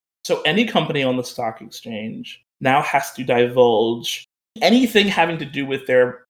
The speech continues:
employees. And the definition is pretty loose, but for the first time ever,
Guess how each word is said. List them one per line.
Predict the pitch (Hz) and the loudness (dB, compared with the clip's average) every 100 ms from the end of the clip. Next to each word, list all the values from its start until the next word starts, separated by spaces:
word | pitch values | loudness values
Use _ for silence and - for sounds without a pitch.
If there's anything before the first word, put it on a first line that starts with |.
| - - | -10 -8
employees. | 147 147 147 175 220 - _ _ _ | -4 0 0 0 -4 -10 _ _ _
And | 151 151 | -4 0
the | 151 | 0
definition | 151 208 190 156 | 2 2 0 -2
is | 135 | -6
pretty | - 127 | -6 -4
loose, | 117 117 90 113 | -2 -2 -4 -6
but | - - 123 - - _ _ | -10 -2 0 0 -4 _ _
for | - | -6
the | - | -2
first | 180 175 | -2 0
time | 190 - | 0 2
ever, | 131 120 110 117 | 0 0 -4 -6